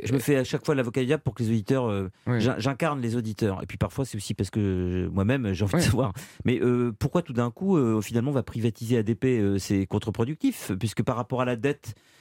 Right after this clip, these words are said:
Speaker 1: ça voudra dire qu'on s'endettera plus tard.
Speaker 2: Bah, parce que dans une certaine logique économique, le privé,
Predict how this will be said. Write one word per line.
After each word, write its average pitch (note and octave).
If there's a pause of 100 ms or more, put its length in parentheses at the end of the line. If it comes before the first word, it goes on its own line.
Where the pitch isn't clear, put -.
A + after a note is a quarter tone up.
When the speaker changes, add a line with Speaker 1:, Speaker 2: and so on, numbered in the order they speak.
(160)
Speaker 1:
ça -
voudra G#2+
dire D3+
qu'on B2
s'endettera A2
plus D#3
tard. B2 (160)
Speaker 2:
Bah, G#2 (100)
parce A2+
que A#2
dans G#2
une C3+
certaine G2
logique G2
économique, G2
le G#2
privé, G#2+